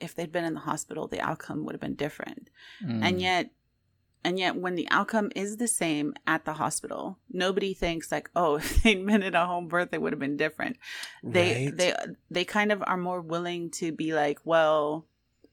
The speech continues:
Speaker 1: that's just how it is," you know? But when, when it happens at, at home, even when it is really just how it is, right? Because there are, there are times when, you know, the birth doesn't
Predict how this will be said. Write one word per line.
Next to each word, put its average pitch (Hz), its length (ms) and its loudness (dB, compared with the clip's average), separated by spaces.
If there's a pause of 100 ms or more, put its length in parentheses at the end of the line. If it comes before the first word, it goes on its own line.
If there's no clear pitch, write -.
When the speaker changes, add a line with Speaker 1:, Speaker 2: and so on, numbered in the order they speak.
(220)
Speaker 1:
that's - 280 0
just 160 180 -4
how 160 200 0
it 147 60 0
is," 151 520 -2 (160)
you 160 160 0
know? 147 260 0 (680)
But 165 280 8
when, 165 640 0 (240)
when 175 200 2
it 156 80 2
happens 196 400 2
at, 160 120 -4 (100)
at 147 140 -8
home, 208 680 6
even 214 400 2
when 185 160 0
it 180 120 -2
is 220 320 6
really 156 380 2
just 147 360 -4
how 139 220 2
it 120 100 -2
is, - 360 -4
right? 170 240 6
Because 202 240 2
there - 180 0
are, 220 400 6 (580)
there 220 140 6
are 226 280 6
times 208 680 0
when, 175 640 -4 (560)
you 208 100 -2
know, 180 160 0
the 170 120 -4
birth 175 340 0
doesn't 180 400 -2